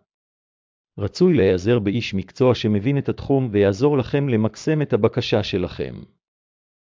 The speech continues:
חישבו כי כל טעות תזכה אתכם בפחות כסף שמגיע לכם,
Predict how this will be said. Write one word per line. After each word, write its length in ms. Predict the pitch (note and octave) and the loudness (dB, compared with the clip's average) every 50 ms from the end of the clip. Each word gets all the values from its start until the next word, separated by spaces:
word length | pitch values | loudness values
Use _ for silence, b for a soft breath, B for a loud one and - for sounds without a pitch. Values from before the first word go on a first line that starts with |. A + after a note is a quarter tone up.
| _ _ _ - | _ _ _ -14
חישבו 420 | - A2+ A2+ - - A#2 E3 F3+ F3+ | -10 -8 -8 -6 -4 -2 -2 -4 -4
כי 160 | - A2+ G2+ - | -4 -8 -6 0
כל 200 | - D3 D#3 D#3 D3+ | 4 4 4 4 4
טעות 320 | - A2 - A#2+ A2+ A#2 - | 0 0 0 0 -4 -4 -4
תזכה 400 | - G#2 F#2+ G2+ - - C3+ C#3 | -4 -2 -2 -2 -2 2 2 2
אתכם 320 | C3 B2+ - - A#2+ A2+ G2 | 2 2 0 -2 0 0 0
בפחות 440 | F#2+ - - G2 - D3+ C#3 - | -2 -4 -4 -4 0 0 0 0
כסף 320 | - - A2 - - G2+ - | 0 -4 -4 -4 -4 -8 -8
שמגיע 480 | - - G#2+ G2+ G2 F#2 G#2 A#2+ A#2+ | -6 -4 -4 -4 -4 -2 0 2 2
לכם, 440 | G2+ F2+ E2 - - E2+ C2+ B1+ A#1 | 2 0 -2 -4 -8 -10 -10 -10 -14